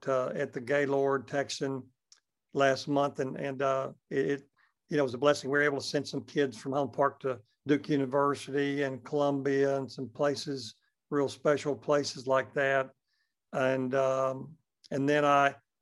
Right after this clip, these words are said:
you know, um, and then went to Plano East and still love, live over here by, down from the school, and was able to coach my oldest son, Jordan, uh, in football and baseball. And that was a lot of fun.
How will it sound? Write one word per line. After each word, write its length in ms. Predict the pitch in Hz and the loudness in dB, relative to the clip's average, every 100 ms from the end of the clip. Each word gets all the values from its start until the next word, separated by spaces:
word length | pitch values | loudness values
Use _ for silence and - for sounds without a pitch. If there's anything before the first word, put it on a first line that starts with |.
| _ | _
you 140 | 170 143 | 0 4
know, 400 | 135 131 131 131 _ - | 6 6 2 -6 _ -8
um, 480 | 135 127 123 123 113 110 _ - | -4 -2 -2 -6 -10 -16 _ -8
and 120 | 135 | -4
then 200 | 143 147 | -2 2
went 180 | 147 151 | 2 0
to 60 | - | -4
Plano 460 | - 160 160 147 | 2 4 6 6
East 380 | 151 160 160 - | 6 4 2 0
and 380 | 151 147 143 139 - _ _ _ | -2 0 -2 -6 -10 _ _ _
still 260 | - - 165 | -6 4 6
love, 300 | 156 160 151 | 8 8 6
live 420 | 180 214 156 165 | 2 2 2 4
over 220 | 165 147 | 4 4
here 240 | 151 160 156 | 2 0 0
by, 400 | 143 147 147 147 339 175 | 0 0 -2 -6 -10 -4
down 320 | 139 147 147 120 | 0 2 0 -2
from 180 | 160 151 | -4 -2
the 100 | 147 | -4
school, 600 | - - 156 151 151 151 | -4 0 2 4 4 2
and 120 | 143 | -2
was 160 | 139 131 | -2 0
able 240 | 147 143 | 2 2
to 80 | 143 | -2
coach 400 | - 156 147 - | 2 2 2 -4
my 120 | 143 | -2
oldest 320 | 147 151 139 | 0 0 -2
son, 320 | - 151 147 127 | 0 0 0 0
Jordan, 520 | 147 151 156 156 147 _ _ _ _ | 4 4 4 0 -4 _ _ _ _
uh, 240 | - 143 143 | 2 4 4
in 140 | 151 | 2
football 520 | 147 - 170 151 151 156 | 0 2 4 6 6 6
and 200 | 175 156 | 4 4
baseball. 540 | 156 151 - 151 156 | 2 0 0 2 2
And 100 | 147 | 0
that 100 | 156 | -2
was 120 | 147 | -4
a 60 | 143 | 0
lot 240 | 143 147 | 4 4
of 100 | 135 | 2
fun. 520 | - 147 147 147 147 | 0 2 4 2 0